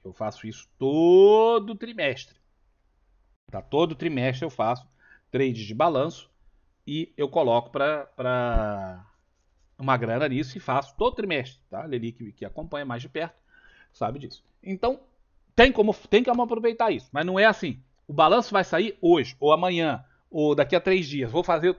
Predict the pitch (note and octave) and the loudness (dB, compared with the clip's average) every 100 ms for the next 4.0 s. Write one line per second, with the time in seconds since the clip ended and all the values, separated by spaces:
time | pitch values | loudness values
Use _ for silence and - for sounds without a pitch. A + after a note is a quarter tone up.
0 | - E3 E3+ D3+ - - _ A#2+ G#2+ E2 | -6 -6 -2 0 -2 -6 _ -16 -16 -18
1 | _ _ - B2+ C3 C3 C3 B2+ B2+ - | _ _ -14 -10 -10 -8 -6 -6 -8 -10
2 | C#3 D3+ D#3 - _ _ _ _ - - | -10 -10 -10 -16 _ _ _ _ -16 -4
3 | E3+ F#3+ G#3+ D#3+ A2+ G#2+ G#2+ B2 - - | -2 0 -2 -2 -6 -10 -14 -14 -16 -20